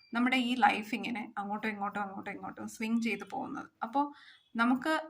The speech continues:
ഹാപ്പിനെസ് ഉണ്ടോ എന്ന് ചോദിച്ചാൽ മിക്ക ആൾക്കാർക്കും ഇല്ല. അവർക്ക് ഒന്നുകിൽ ഫ്യൂച്ചറിനെ കുറിച്ചുള്ള ആദി അല്ലെങ്കിൽ പാസ്റ്റിനെ കുറിച്ചുള്ള ഡിപ്രഷൻ ആയിരിക്കും. നമ്മൾ സമയത്തിനെ കുറിച്ച് പറയുവാണെന്നുണ്ടെങ്കിൽ നമ്മളാണ്, അല്ലെങ്കിൽ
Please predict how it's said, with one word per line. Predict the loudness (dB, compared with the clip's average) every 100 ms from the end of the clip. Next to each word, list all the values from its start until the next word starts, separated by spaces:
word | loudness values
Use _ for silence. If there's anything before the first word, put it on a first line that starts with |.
| -14 _ -4 6
ഹാപ്പിനെസ് | 8 8 4 6 6 6
ഉണ്ടോ | 6 4 2 0
എന്ന് | 0 -2
ചോദിച്ചാൽ | -2 2 4 4 0 -4
മിക്ക | -2 2 2
ആൾക്കാർക്കും | 4 0 0 -4 -4
ഇല്ല. | -6 -6 _ 0 0
അവർക്ക് | 0 -2 0
ഒന്നുകിൽ | 2 2 0 0
ഫ്യൂച്ചറിനെ | -2 0 0 0 0
കുറിച്ചുള്ള | -2 -4 -4 -2 2 4
ആദി | 4 2 -6
അല്ലെങ്കിൽ | -6 -6 -6 -8 -10 _ 2
പാസ്റ്റിനെ | 6 8 6 -2 -2
കുറിച്ചുള്ള | -4 -4 -6 -6 -6 -8 _ _ _
ഡിപ്രഷൻ | -10 -2 -2 -2 -4
ആയിരിക്കും. | -4 -6 -14 -20 _ _ _ _ -20 -20 -20 -20 -18 4 8
നമ്മൾ | 10 8 8
സമയത്തിനെ | 8 8 6 4 2 2 2 0
കുറിച്ച് | -2 0 0 -2 0 6
പറയുവാണെന്നുണ്ടെങ്കിൽ | 6 6 2 2 0 -4 -6 -6 -8 -8 -10 -12 -20 -20 -20 -20 _ _ _ 0
നമ്മളാണ്, | 6 8 8 12 12 12 10 4 0 -2 2
അല്ലെങ്കിൽ | 4 4